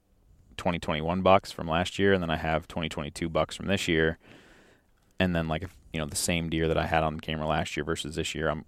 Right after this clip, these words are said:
you know, tying them together from album to album. And, you know, I'll, I'll basically, like, make a sketch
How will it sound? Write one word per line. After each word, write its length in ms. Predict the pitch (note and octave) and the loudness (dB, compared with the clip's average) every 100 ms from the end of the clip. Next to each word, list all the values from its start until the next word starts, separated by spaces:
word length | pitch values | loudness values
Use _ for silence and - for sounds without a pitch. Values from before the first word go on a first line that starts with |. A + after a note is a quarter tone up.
| - | -8
you 80 | |
know, 120 | E2 D2 - | -6 -8 -10
tying 260 | - F2 E2+ | 0 0 2
them 120 | D#2+ | -2
together 300 | D#2+ D#2 D#2 | 0 0 0
from 180 | - D2+ | -2 2
album 300 | D2+ D#2+ D2+ | 2 2 -2
to 160 | - - | -2 0
album. 320 | C#2 C#2 B1 | -2 -4 -8
And, 220 | A#1 A1+ - _ _ _ - | -10 -14 -18 _ _ _ -8
you 60 | |
know, 80 | D2+ | -2
I'll, 200 | G#1+ - - | 0 0 2
I'll 140 | D2+ | 2
basically, 460 | D#2+ E2+ - E2+ D2+ | 2 0 0 0 2
like, 340 | C#2 A1 - - _ _ _ _ | 2 0 -6 -20 _ _ _ _
make 260 | F2+ F2 D#2+ | 0 2 2
a 80 | |
sketch 720 | - - - - D2+ - - | -2 -2 2 6 6 4 -4